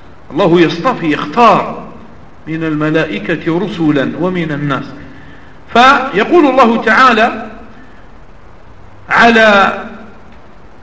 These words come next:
أو مخبرا عن الملائكة أنها تقول: "وما منا إلا له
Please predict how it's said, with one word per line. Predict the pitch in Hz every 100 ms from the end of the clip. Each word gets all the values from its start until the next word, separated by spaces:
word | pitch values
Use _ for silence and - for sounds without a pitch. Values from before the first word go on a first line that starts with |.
| - - -
أو | 220 220
مخبرا | 226 - 180 214 202 220 233 226 - - - - -
عن | 143 220
الملائكة | 214 202 208 233 233 214 226 208
أنها | 240 220 190 190
تقول: | 190 185 254 277 330 - - - -
"وما | 147 269 320 254 233
منا | 254 254 208 190 175 160 143 -
إلا | 359 339 285 240
له | 247 247 214 214